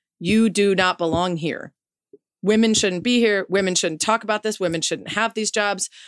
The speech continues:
It was literally, "Your presence is the problem." Not that we don't even know yet if you know what you're talking about, if you're any good at this. It's the fact that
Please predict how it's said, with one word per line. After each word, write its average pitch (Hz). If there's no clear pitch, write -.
It 214
was 202
literally, 220
"Your 185
presence 196
is 170
the 151
problem." -
Not 202
that 214
we 214
don't 269
even 175
know 196
yet 160
if 156
you 165
know 156
what 147
you're 151
talking 160
about, 147
if 147
you're 160
any 139
good 147
at -
this. -
It's -
the 180
fact 180
that 160